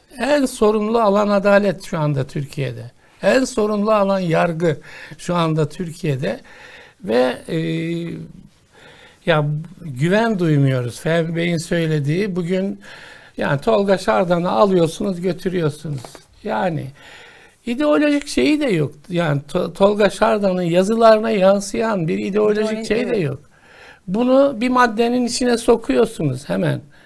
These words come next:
Speaker 1: Yani buradan hani yargı aktivizmi deniyor ya.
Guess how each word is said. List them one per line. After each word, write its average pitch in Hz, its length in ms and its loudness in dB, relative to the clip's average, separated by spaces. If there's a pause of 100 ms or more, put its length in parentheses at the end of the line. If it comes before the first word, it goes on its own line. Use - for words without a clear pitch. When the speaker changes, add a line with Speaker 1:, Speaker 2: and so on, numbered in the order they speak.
(560)
Speaker 1:
Yani 143 220 -2 (480)
buradan 240 680 0 (580)
hani 185 260 -4
yargı 196 420 4
aktivizmi 208 680 -2
deniyor 254 340 0
ya. 131 300 -4